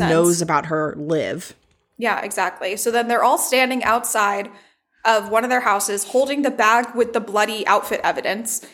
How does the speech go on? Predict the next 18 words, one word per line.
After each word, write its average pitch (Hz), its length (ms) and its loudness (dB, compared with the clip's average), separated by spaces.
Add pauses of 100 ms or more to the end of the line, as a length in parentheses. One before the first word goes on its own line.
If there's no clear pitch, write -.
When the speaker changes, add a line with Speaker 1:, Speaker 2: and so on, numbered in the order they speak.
(260)
Speaker 2:
And 247 120 4
they're 247 100 2
like, 262 140 4
"Hmm, 359 300 -6
what 381 120 0
should 370 100 -4
we 359 100 4
do?" 311 240 -2
And 233 100 0
then 226 120 -4
Agent 247 280 -2
Fuji 277 420 0
pulls 196 300 -2
up 214 320 0 (340)
and 214 380 0 (220)
is 233 200 2
like, 214 440 -2
"Girls, 226 600 2